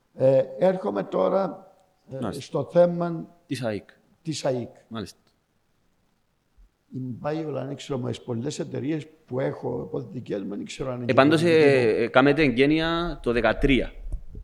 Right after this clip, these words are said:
Speaker 1: Εγώ;
Speaker 2: Ναι, ναι.
Speaker 1: Στην Μπάιολα.
Speaker 2: Μπάιολα.
Speaker 1: Πού είναι τα ιδιότητα;
Speaker 2: Μπορεί να μην το θυμάστε.
Speaker 1: Πού είναι τα ιδιότητα;
Speaker 2: Ως είσαστε τότε το, ο πρόεδρος του συναγερμού.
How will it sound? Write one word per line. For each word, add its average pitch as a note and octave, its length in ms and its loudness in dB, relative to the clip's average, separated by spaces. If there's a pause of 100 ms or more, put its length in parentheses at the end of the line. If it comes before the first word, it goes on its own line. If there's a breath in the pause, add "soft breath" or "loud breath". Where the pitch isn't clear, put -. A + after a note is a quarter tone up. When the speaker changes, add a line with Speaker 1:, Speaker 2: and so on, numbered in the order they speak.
(120)
Speaker 1:
Εγώ; A#2+ 520 0
Speaker 2:
Ναι, B2+ 240 4
ναι. G#2 300 -6 (200)
Speaker 1:
Στην C3+ 200 -2
Μπάιολα. A2 480 0
Speaker 2:
Μπάιολα. G#2 400 -2 (160)
Speaker 1:
Πού - 80 2
είναι C#3+ 120 4
τα D#3+ 80 4
ιδιότητα; B2 220 2
Speaker 2:
Μπορεί C3 140 8
να D3+ 60 8
μην E3+ 80 4
το D#3 60 4
θυμάστε. - 440 -6 (220)
Speaker 1:
Πού - 60 -8
είναι C3 80 -2
τα E3+ 80 0
ιδιότητα; C3 460 -4 (720)
Speaker 2:
Ως F3+ 500 -2
είσαστε C#3 420 0
τότε C#3 240 2
το, C3+ 380 2 (160)
ο D#3 160 -6
πρόεδρος G#3+ 320 4
του - 60 -6
συναγερμού. E3+ 500 2